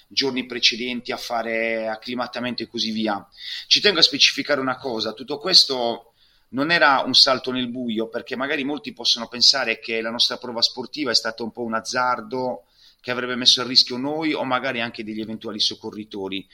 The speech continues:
Noi eravamo pronti a mollare in qualsiasi momento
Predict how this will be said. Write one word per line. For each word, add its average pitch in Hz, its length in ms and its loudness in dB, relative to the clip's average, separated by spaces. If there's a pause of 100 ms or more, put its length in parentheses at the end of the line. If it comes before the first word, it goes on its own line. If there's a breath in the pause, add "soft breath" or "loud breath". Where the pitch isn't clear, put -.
(340 loud breath)
Noi 160 120 -4
eravamo 135 420 -4
pronti 180 640 -6
a - 120 -4
mollare 131 380 -2
in 117 80 -6
qualsiasi 139 580 4
momento 147 840 -2